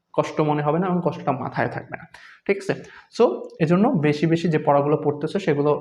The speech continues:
রিভিশন দিবা, কারণ আমাদের পড়াগুলো হচ্ছে পড়ি, এ সময় মনে থাকে ভালো এবং মনে হয় যে অনেক দিন মনে থাকবে, কিন্তু কয়েকদিন পর ধরতে গেলে দেখি আমরা অনেক কিছু ভুলে গেছি এবং মানুষ পড়াশোনা ভুলে যায়, এটাই স্বাভাবিক। So,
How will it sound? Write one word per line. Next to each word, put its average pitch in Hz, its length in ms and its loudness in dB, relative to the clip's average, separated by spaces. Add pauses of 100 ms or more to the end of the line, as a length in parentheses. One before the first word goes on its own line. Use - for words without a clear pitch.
রিভিশন 139 300 0
দিবা, 170 220 0
কারণ 143 140 2 (100)
আমাদের 143 220 2 (120)
পড়াগুলো 143 380 2
হচ্ছে - 160 -6 (200)
পড়ি, 156 220 4 (200)
এ - 80 -4
সময় 151 260 2
মনে 143 200 2
থাকে 156 140 0 (100)
ভালো 156 220 4
এবং 156 100 2 (140)
মনে 170 220 6
হয় 151 140 4
যে 139 120 0
অনেক 139 180 -2
দিন 147 160 2
মনে 151 160 2
থাকবে, 160 240 0
কিন্তু 151 200 -4
কয়েকদিন 143 340 2
পর 147 140 2
ধরতে 135 240 -6
গেলে 147 180 0
দেখি 139 180 0
আমরা 151 160 0
অনেক 135 140 -4
কিছু - 220 -4
ভুলে 160 200 4
গেছি - 160 -2 (380)
এবং 156 100 4 (120)
মানুষ 139 160 2 (120)
পড়াশোনা 135 420 0
ভুলে 131 160 2 (100)
যায়, 127 180 0
এটাই 127 240 -2
স্বাভাবিক। - 340 -6 (240)
So, 151 100 2